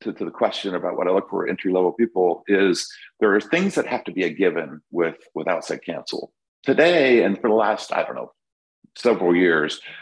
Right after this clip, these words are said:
I deal with defense counsel on first-party bad faith litigation. That's just, we also have third-party liability, but first-party bad faith is where the most exposure is. And so,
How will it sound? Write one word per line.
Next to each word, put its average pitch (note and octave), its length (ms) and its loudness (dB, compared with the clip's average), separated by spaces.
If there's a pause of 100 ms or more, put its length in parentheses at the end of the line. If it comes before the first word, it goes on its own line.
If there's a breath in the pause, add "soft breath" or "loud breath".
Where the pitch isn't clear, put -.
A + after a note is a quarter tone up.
(140 loud breath)
I G2+ 60 4
deal G#2 180 2
with F#2+ 160 0
defense A#2 380 -2
counsel F2+ 520 -4
on D#2+ 440 -2 (180)
first-party F#2+ 540 0
bad E2+ 320 0
faith D2+ 260 -4
litigation. C2+ 560 -8
That's D#2 180 -8
just, - 340 -10 (680 loud breath)
we G2+ 100 4
also A#2 240 2
have G#2 220 0
third-party E2+ 720 -2
liability, D#2 560 -4
but D#2+ 140 -10 (280)
first-party A#2+ 360 0
bad F#2 240 2
faith E2 180 -2
is E2+ 140 -4
where E2+ 100 -2
the D2+ 100 -4
most D#2+ 320 -4
exposure - 680 -8
is. - 160 -8
And F2 120 -2
so, G2+ 340 2